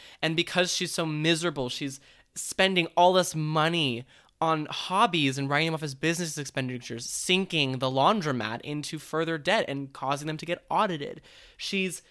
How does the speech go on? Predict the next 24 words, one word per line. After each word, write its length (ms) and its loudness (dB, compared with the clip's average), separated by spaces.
so 240 2
fixated 460 0
on 120 2
the 100 2
values 840 2
of 100 -2
trying 300 -4
to 80 -6
appear 560 -4
like 160 -4
a 80 -6
good, 480 -2
you 160 -4
know, 500 -2
nuclear 480 -2
family, 560 0
as 140 0
it 160 -10
were, 320 -2
that 180 -4
she 320 -2
neglects 640 -4
and 100 -6
push-, 420 -8